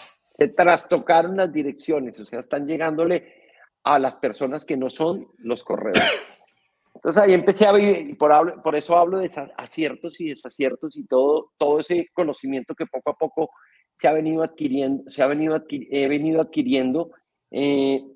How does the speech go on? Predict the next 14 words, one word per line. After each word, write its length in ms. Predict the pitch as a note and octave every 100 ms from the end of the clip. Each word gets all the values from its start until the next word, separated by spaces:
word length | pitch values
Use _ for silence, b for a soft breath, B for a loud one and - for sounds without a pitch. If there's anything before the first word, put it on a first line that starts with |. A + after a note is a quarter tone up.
| _
para 240 | D#3 B2+ B2
ir 220 | C3+ -
perfeccionando, 720 | D#3+ D#3+ - C#3 B2 A#2+ C3
obviamente, 340 | C3+ C3+ C3
y 60 | C#3
entendiendo 520 | C3 A#2 A2 A2 A2+
cómo 520 | B2 B2 B2 C3 B2
el 160 | - A2+
C 120 | -
R 160 | G#2+ A#2
M 100 | B2
y 40 |
la 120 | A#2+
tecnología, 760 | - G2 G2+ G2+ - G#2+ A#2